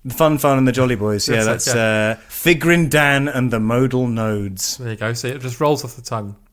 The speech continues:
Speaker 1: There you go. And there's two of them have those sort of grey alien, the sort of slightly phallic heads with
Speaker 2: Mm.
Speaker 1: big black eyes in them.
Speaker 2: Which are their genitals.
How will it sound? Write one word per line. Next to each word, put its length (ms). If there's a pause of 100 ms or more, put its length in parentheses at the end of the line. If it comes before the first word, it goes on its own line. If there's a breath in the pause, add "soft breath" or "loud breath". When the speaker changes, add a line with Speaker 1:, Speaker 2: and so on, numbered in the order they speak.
Speaker 1:
There 140
you 80
go. 240
And 160
there's 200
two 160
of 100
them 220
have 280
those 180
sort 120
of 100
grey 260 (140)
alien, 560 (100)
the 400
sort 180
of 260
slightly 340
phallic 360
heads 440
with 100
Speaker 2:
Mm. 140
Speaker 1:
big 220
black 240
eyes 260
in 160
them. 160
Speaker 2:
Which 180
are 80
their 140
genitals. 640